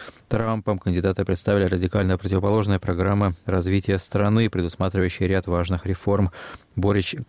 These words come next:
называет себя неомарксистом и прогрессистом. В основе его программы на ближайшее время фундаментальные изменения законодательства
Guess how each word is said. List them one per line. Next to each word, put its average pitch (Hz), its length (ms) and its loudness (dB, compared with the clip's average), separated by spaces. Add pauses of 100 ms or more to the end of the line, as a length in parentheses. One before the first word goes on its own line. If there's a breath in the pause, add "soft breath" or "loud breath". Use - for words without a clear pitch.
(120)
называет 95 360 2
себя 92 280 0
неомарксистом 92 840 0
и - 120 -2
прогрессистом. 98 880 0 (640 loud breath)
В 110 60 -2
основе 101 400 2
его 98 220 4
программы 95 460 0
на 107 80 2
ближайшее 92 380 0
время 98 200 2
фундаментальные 90 600 0
изменения 90 440 2
законодательства 98 880 0